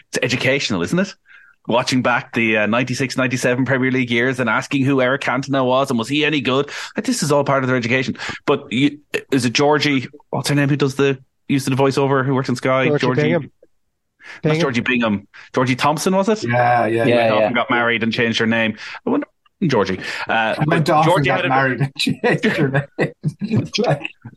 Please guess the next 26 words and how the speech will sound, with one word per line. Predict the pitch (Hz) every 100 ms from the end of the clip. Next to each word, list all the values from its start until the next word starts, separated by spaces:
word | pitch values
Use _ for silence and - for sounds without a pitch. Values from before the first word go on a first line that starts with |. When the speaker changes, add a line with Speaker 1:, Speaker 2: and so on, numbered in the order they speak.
| -
Speaker 1:
Well, | 208
then | 226 277
you | 262
forget, | 220 190 156
I, | 175 160 185 180
I | 185
couldn't | 196
remember | 190 165 147
what | 131
her | 139 127
married, | 135 135 135 135 120 113
uh, | 104 104 95
what | 120
her | 113
married | 110 120 117
name | 110 98
was. | 95 87 - - -
But | 135 -
Georgie | - 175 180
had | 190 156
a |
Speaker 4:
Mary | 147
Speaker 1:
very | 156
Speaker 4:
Antoinette. | 151 165 -
Speaker 1:
specific | 180 170 156 131 135
way. | 131 139 143 135 113 98 -